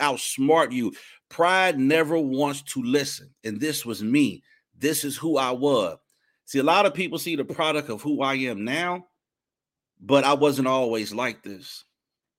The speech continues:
God, I give you praise. Hallelujah. And so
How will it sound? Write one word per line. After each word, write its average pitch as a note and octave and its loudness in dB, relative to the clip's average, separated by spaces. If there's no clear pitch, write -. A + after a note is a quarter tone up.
God, C3 -10
I G#2+ -12
give F2+ -18
you - -20
praise. - -18
Hallelujah. C3+ -12
And C3+ 0
so D#3+ 4